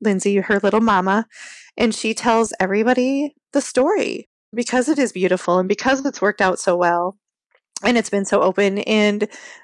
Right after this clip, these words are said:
Lindsay will tell anybody who asks her, "No, I do not regret this decision." She has a three-year-old little boy now, and so him and Edith, Edith knows that that's her brother, and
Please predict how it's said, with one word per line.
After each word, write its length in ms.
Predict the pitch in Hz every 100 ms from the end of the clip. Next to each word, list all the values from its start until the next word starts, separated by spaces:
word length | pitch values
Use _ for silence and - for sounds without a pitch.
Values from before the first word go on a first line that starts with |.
| _ _ _ -
Lindsay 460 | 240 240 226 240 247
will 160 | 226 220
tell 280 | 226 202 -
anybody 400 | 214 220 220 220
who 100 | 220
asks 460 | - 196 - - -
her, 260 | 233 233
"No, 420 | 233 202 202 214 -
I 120 | 202
do 180 | 202 214
not 220 | 196 185
regret 340 | 214 190 190 -
this 160 | 226
decision." 640 | - 220 220 220 233 233 240 _ _ _
She 220 | - 226
has 240 | 233 233 269
a 60 |
three-year-old 500 | - 254 247 240 233
little 180 | 247 240
boy 240 | 214 233
now, 360 | 233 226 233 269
and 260 | - 220 220
so 460 | 214 202 214 214 -
him 240 | 220 220
and 120 | 220 220
Edith, 440 | 240 262 339 - - _
Edith 320 | 220 202 -
knows 360 | 190 180 208 -
that 160 | 208 -
that's 200 | 202 -
her 80 | 240
brother, 420 | 202 202 247 311 _ _ _ _ -
and 540 | 220 214 214 220